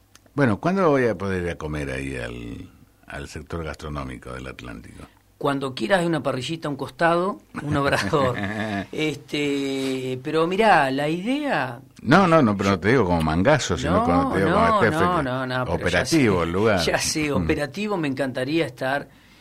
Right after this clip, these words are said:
Speaker 2: Sé que para vacaciones de invierno no vamos a llegar,
Speaker 1: Pero sería
Speaker 2: pero me
Speaker 1: ideal.
Speaker 2: encantaría,
Speaker 1: Mm, mm.
Speaker 2: por poner una fecha que lo he dicho en varios lados, el diecisiete de agosto, el fin de semana de agosto.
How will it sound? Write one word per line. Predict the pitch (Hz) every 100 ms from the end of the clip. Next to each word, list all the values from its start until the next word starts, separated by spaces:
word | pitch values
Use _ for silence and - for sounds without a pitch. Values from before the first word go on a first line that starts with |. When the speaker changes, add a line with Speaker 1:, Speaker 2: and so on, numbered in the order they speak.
| - - - - 110
Speaker 2:
Sé | - 143
que | 147
para | 120 107
vacaciones | 107 107 - 120
de |
invierno | 123 117 127 131
no | 113 113
vamos | 123 120 117
a | 110
llegar, | - 104 113 131 - -
Speaker 1:
Pero | -
sería | - - -
Speaker 2:
pero | 135 120
me | 117
Speaker 1:
ideal. | 117
Speaker 2:
encantaría, | 101 113 107 117 123 139 147 131 107 -
Speaker 1:
Mm, |
mm. | 76 -
Speaker 2:
por | 135 127 123
poner | 131 123 143
una | 143 127
fecha | 139 143 165 117
que | 117
lo |
he | 123
dicho | 131 127 113
en |
varios | 110 123 120
lados, | 120 139 143 113
el |
diecisiete | 110 113 110 127 127
de | 107
agosto, | 120 131 113 -
el | 98
fin | 143
de | 143
semana | 127 127 135
de | 117
agosto. | 110 135 131 - -